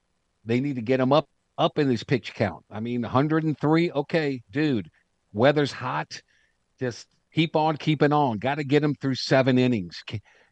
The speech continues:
got to. The bullpen is too sporadic and erratic and just all between the ears. I've seen it too many times. I've, I've been around sports my entire life. Now these players are micromanaging.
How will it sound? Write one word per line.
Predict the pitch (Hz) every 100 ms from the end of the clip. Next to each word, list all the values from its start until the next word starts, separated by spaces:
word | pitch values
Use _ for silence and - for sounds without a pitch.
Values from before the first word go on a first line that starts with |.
| -
got | 135 180
to. | - 117 - _
The | 117
bullpen | 98 131 143 147 127
is | 107
too | - - 175 175
sporadic | - - 139 127 135 143 147 - -
and | 120 113
erratic | 104 107 123 131 135 -
and | - 104 101 - _ -
just | 165 165 - _ _ _
all | - 165 185 196
between | 165 - 165 175 170
the | 151 147
ears. | 160 165 165 131 107 92 - _ _ - _ -
I've | 147 -
seen | - - 190 180
it | 160
too | - 180
many | 165 160
times. | - 165 156 131
I've, | 120 110 -
I've | 123
been | 117 170
around | 165 156 151
sports | - 151 143 -
my | 135 131
entire | 117 - 160 165 151
life. | 139 135 95 - _ _ _ _ _ _ _
Now | 120 143 165
these | 165 151
players | - 156 151 131
are |
micromanaging. | 127 123 147 151 147 147 143 139 139 107 104 82